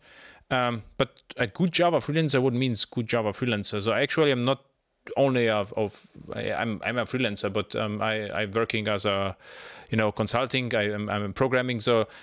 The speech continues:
um, I think tr-, try several things at the same time. This is what I will advise you. And, um, yeah. So, uh, Ola asked me,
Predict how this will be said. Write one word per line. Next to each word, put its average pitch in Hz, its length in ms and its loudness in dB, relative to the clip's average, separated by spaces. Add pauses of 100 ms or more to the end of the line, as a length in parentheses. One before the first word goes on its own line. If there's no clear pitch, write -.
um, 117 260 -2
I 123 60 -2
think 247 380 -2 (240)
tr-, - 160 -6 (100)
try 180 480 2
several 156 560 4
things - 720 -2
at 120 60 2
the 120 80 4
same 104 200 0
time. 92 320 -4
This - 260 0
is 110 120 -4
what 107 120 2
I 101 40 0
will 101 200 0
advise 98 320 0
you. 139 220 0 (320)
And, 107 380 -2
um, 104 340 -2
yeah. 92 200 -4 (1040)
So, 143 200 4
uh, 120 300 2
Ola 123 360 2
asked - 220 -2
me, 190 160 0